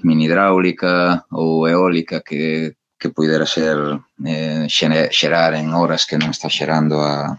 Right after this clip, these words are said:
compensar un pouquiño, equilibrar un pouquiño a produción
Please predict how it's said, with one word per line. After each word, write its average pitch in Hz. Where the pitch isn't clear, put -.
compensar 82
un 80
pouquiño, 80
equilibrar 85
un 80
pouquiño 82
a 71
produción 73